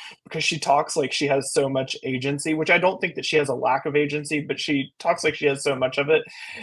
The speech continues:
And she said something like, "I,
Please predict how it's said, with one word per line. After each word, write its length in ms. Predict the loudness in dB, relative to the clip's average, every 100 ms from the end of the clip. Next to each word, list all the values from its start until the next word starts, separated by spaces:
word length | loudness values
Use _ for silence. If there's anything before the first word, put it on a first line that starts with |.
| 0 2
And 120 | 4
she 140 | 0
said 260 | 2 2 4
something 540 | 0 2 2 2 0
like, 340 | 0 0 0 -8 _ _ _ _ _ _ _
"I, 100 | -8